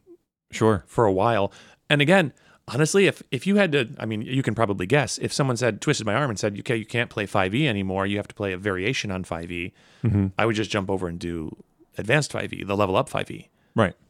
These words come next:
Speaker 2: Which
Speaker 1: Yep.
Speaker 2: is fantastic. I love it.
Speaker 1: Yeah. So.
Speaker 2: So, but that is still just a version of D and D.
Speaker 1: Mm-hmm.
Speaker 2: All right, so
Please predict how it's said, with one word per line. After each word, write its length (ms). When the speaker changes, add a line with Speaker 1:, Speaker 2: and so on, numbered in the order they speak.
Speaker 2:
Which 120
Speaker 1:
Yep. 60
Speaker 2:
is 100
fantastic. 640
I 60
love 180
it. 160
Speaker 1:
Yeah. 160
So. 100
Speaker 2:
So, 340
but 80
that 180
is 260
still 300
just 240
a 40
version 360
of 300
D 120
and 120
D. 220
Speaker 1:
Mm-hmm. 200
Speaker 2:
All 60
right, 180
so 420